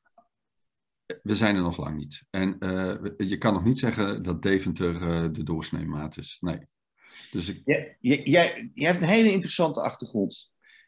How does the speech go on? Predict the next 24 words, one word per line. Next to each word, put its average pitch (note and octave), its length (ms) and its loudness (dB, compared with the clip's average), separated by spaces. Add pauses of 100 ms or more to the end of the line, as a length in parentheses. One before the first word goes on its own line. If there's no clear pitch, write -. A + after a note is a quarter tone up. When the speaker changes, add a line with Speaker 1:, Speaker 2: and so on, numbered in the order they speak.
Speaker 2:
Eh, C#3+ 260 8
eh, C#3 440 2
eh, - 100 -6
je C3+ 360 2
bent, C#3+ 340 4
eh, C3 240 6
eh, - 80 -8 (200)
eh, A#2+ 240 -2
Duitse C#3+ 600 4
taal- C#3 300 6
en A#2+ 80 8
letterkundige. G#3+ 840 4 (300)
Speaker 1:
Ja. - 400 -2
Speaker 2:
En F#3+ 100 0
je E3 160 2
bent F3+ 260 4
bestuurskundige. D#3+ 1040 6 (140)
Ja, F3 140 0
vind D3+ 240 4
ik G3 80 8
een F#3+ 120 2
Speaker 1:
<laughs> - 20 6
Speaker 2:
mooie F3+ 160 6
combinatie. D#3+ 800 4